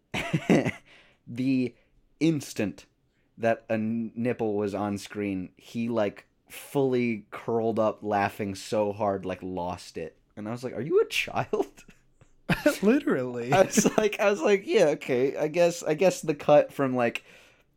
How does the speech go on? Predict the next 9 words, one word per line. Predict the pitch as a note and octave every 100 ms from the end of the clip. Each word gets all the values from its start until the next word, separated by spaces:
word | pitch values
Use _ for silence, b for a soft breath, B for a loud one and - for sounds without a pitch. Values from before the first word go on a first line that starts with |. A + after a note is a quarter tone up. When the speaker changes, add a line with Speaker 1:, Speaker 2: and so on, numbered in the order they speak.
| _
Speaker 1:
conversation | - D3 C#3+ C3+ - C3 C3 B2
into | A#2+ B2 - A#2+ A#2 -
straight | - - C3+ C3
fucking | - A2+ A2 D3 D3
was | C3
a | A#2+
bit | G#2 A#2 A2+
of | A#2
a, | A2